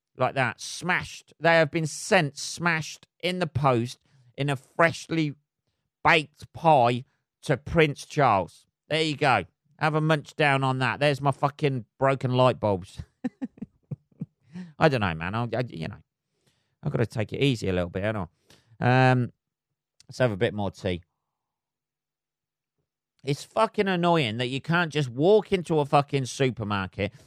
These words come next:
and then you have to become a fucking expert in, uh, shitty fucking light bulbs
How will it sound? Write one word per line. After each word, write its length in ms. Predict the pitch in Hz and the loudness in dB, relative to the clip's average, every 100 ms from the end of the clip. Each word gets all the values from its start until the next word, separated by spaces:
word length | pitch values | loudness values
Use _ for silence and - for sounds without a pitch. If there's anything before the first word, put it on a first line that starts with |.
| _ | _
and 140 | - 180 | -2 2
then 160 | 208 | 2
you 80 | 214 | 4
have 160 | 202 175 | 2 2
to 80 | 180 | -2
become 520 | 175 160 180 170 160 - | -4 2 4 4 2 0
a 100 | 143 | -2
fucking 540 | - 160 160 147 139 - | 0 -2 2 2 0 -2
expert 800 | 196 208 - - - 104 92 117 - _ _ _ _ _ _ | -2 -2 -6 -16 -4 -2 -2 -4 -8 _ _ _ _ _ _
in, 320 | 143 143 135 139 | 6 6 6 4
uh, 340 | 135 131 127 - _ _ _ _ _ _ | 4 6 4 0 _ _ _ _ _ _
shitty 640 | - - 208 220 - 190 160 | -16 -6 0 0 0 -4 0
fucking 400 | 175 156 165 147 | -2 0 -2 2
light 360 | 147 147 143 | 4 2 2
bulbs 520 | 107 92 98 101 - | 0 0 -2 -8 -20